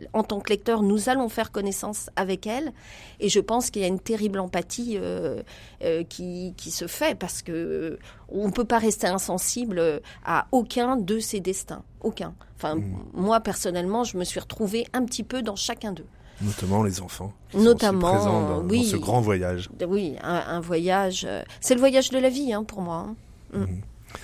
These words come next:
Speaker 2: Muriel Fauria, comment avez-vous lu Soixante jours ?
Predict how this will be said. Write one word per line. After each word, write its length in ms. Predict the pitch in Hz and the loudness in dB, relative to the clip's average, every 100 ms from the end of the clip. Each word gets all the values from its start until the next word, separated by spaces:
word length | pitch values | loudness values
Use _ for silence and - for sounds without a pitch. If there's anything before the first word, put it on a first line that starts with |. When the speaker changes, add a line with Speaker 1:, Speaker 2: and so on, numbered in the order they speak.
| - - - | -16 -18 0
Speaker 2:
Muriel 240 | 123 147 | 4 4
Fauria, 420 | 170 117 104 98 117 - - - - | 2 -2 0 -2 -4 -14 -20 -20 -6
comment 340 | - 120 143 | 0 4 4
avez-vous 460 | 120 110 101 117 117 | 4 2 2 0 2
lu 360 | 117 127 185 196 - | 4 4 4 -2 -8
Soixante 480 | - - 127 113 104 | -2 0 2 0 0
jours ? 420 | 92 98 95 92 | 0 -2 -2 -4